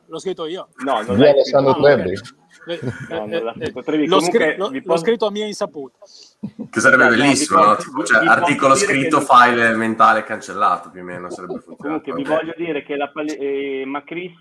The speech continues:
Speaker 2: non ha, eh, sono esclusi, eh, problemi seri ai legamenti, quindi ha iniziato a reagire subito bene a quelle che erano le cure mediche, quindi la giocatrice dovrebbe in un qualche modo prima o poi ri-, rimettere piedi in campo. Non ci sono
Speaker 1: No,
Speaker 2: state
Speaker 1: eh,
Speaker 2: rotture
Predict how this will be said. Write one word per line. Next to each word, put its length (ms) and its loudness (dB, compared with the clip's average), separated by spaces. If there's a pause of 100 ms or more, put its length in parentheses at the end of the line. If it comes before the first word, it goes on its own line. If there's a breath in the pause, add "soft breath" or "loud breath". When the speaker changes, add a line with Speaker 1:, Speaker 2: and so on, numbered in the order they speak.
(140)
Speaker 2:
non 280 -6
ha, 400 -4
eh, 220 -14
sono 200 -10
esclusi, 760 -14
eh, 1080 -10 (100)
problemi 500 -4
seri 260 0
ai 100 -2
legamenti, 680 -4
quindi 500 -12
ha 280 0
iniziato 420 -8
a 40 -4
reagire 380 -8
subito 380 -14
bene 360 -6
a 140 -8
quelle 240 -14
che 120 -14
erano 220 -6
le 120 -10
cure 260 -8
mediche, 720 -6
quindi 360 -20
la 160 -10
giocatrice 1040 -8
dovrebbe 320 -8
in 60 -10
un 80 -12
qualche 280 -8
modo 360 -6
prima 200 -2
o 60 -6
poi 240 -4
ri-, 280 -10
rimettere 640 -2
piedi 220 -14
in 80 -20
campo. 340 -10
Non 140 -10
ci 100 -20
sono 160 -12
Speaker 1:
No, 80 -2
Speaker 2:
state 380 -4
Speaker 1:
eh, 80 -4
Speaker 2:
rotture 340 -6